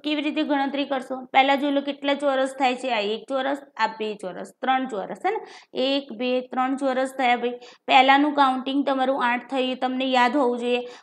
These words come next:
ઓકે, અહીંયા નંબરિંગ કરો, એક, બે, ત્રણ, ચાર. અહીંયા નંબરિંગ કરો, એક, બે, ત્રણ, ચાર. અહીંયા નંબરિંગ કરો, એક, બે, ત્રણ, ચાર. ઓકે, મતલબ અહીંયા, અહીંયા ત્રણ ને ચાર. ઓકે,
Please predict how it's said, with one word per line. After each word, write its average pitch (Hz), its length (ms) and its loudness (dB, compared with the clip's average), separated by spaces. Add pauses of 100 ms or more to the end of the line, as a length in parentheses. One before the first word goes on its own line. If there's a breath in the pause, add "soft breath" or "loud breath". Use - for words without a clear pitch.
ઓકે, 262 180 -4
અહીંયા 277 340 2
નંબરિંગ 254 320 0
કરો, 247 200 2
એક, 247 160 -4
બે, 254 80 2 (160)
ત્રણ, 240 360 -4
ચાર. 226 160 0
અહીંયા 247 340 -2
નંબરિંગ 247 260 -2
કરો, 240 260 4
એક, 240 160 -8
બે, 247 100 2 (160)
ત્રણ, 233 320 -4
ચાર. 220 220 -2 (160)
અહીંયા 262 380 -4
નંબરિંગ 254 320 -2
કરો, 233 240 0
એક, 240 140 -10
બે, 240 160 -4 (160)
ત્રણ, 226 260 -6
ચાર. 226 260 -4 (140)
ઓકે, 262 300 -8 (360 loud breath)
મતલબ 285 300 -2
અહીંયા, 302 300 0 (280)
અહીંયા - 360 -8
ત્રણ 202 280 -4
ને 226 200 -6
ચાર. 208 220 -2
ઓકે, 269 260 -8